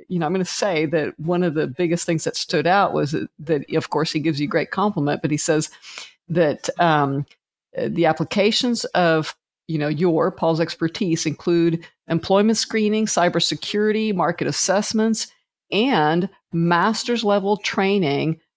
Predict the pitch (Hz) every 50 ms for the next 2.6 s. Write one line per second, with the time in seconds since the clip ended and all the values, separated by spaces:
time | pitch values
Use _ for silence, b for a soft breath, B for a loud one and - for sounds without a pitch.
0 | _ - 165 165 160 160 160 147 185 175 165 151 160 147 160 - - 170 156 160
1 | - - 165 - - - 180 165 170 202 233 254 262 233 190 147 - - 110 78
2 | - - - 160 156 156 156 156 - - - -